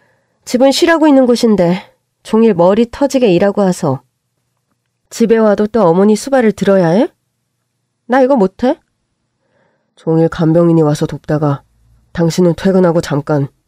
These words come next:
어머님 약 좀 챙겨드리고 잠자리 봐드리는 게 다야.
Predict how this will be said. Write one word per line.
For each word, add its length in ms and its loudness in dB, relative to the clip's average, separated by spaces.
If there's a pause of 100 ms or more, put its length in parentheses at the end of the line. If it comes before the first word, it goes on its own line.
(160)
어머님 400 0
약 160 -4
좀 140 -2
챙겨드리고 640 -2 (600)
잠자리 400 0
봐드리는 480 0
게 100 0
다야. 420 -2